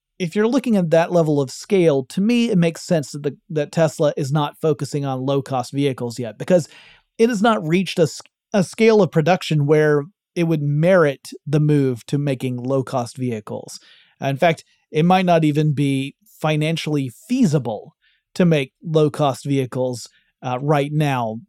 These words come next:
because of those issues of the scale of production. Now, as Tesla grows,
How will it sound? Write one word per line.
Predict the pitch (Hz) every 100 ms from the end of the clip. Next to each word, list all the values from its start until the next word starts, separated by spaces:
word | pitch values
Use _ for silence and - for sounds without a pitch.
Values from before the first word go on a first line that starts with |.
| 165
because | 147 160 156 143
of | 165 143
those | 127 131 131 120
issues | 175 - 147 131 123
of | - 131 123
the | 131
scale | - - 143 123
of | 120
production. | - 123 123 - 107 - - - -
Now, | 175 160 160 - - _ _ _ -
as | 160 147
Tesla | - 165 - 135
grows, | 123 180 285 214 170 226